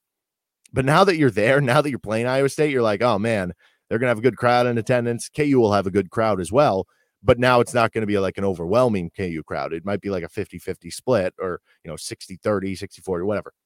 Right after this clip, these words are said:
Um, Iowa State did play K U well. So the biggest keys for this one, you gotta defend Gabe Kalscheur well. And the biggest challenge for that could be that Kevin McCullar, if he's still limited with the back or he can't, you know, play as well,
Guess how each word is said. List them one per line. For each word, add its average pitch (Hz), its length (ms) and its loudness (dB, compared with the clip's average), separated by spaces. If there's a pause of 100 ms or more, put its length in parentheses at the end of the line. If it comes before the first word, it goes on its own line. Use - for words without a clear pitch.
(760)
Um, 90 360 -4 (440)
Iowa 113 180 0
State 117 240 -6
did 123 180 0
play 117 160 2
K 117 160 0
U 113 180 2
well. 113 300 2 (180)
So 120 260 2
the 123 120 -4
biggest 185 300 0
keys 165 240 -4
for 143 120 2
this 127 200 -2
one, 117 180 -2
you 117 140 2
gotta 127 400 2
defend 120 560 -4
Gabe 110 260 0
Kalscheur 104 540 -2
well. 85 320 -4 (320)
And 107 280 -2
the 104 60 -2
biggest 127 260 -2
challenge 139 380 0
for 120 120 -10
that 117 220 0
could 117 240 -4
be 113 280 -2
that 101 200 -2 (640)
Kevin 120 260 0
McCullar, 117 460 4
if - 120 -8
he's 107 140 -8
still 113 240 -2
limited 120 380 0
with 110 100 -4
the 107 60 -6
back 107 380 0
or 107 120 0
he 92 80 -4
can't, 117 320 -6 (380)
you 92 60 -8
know, 92 80 -2
play 117 320 0
as 95 120 0
well, 110 440 2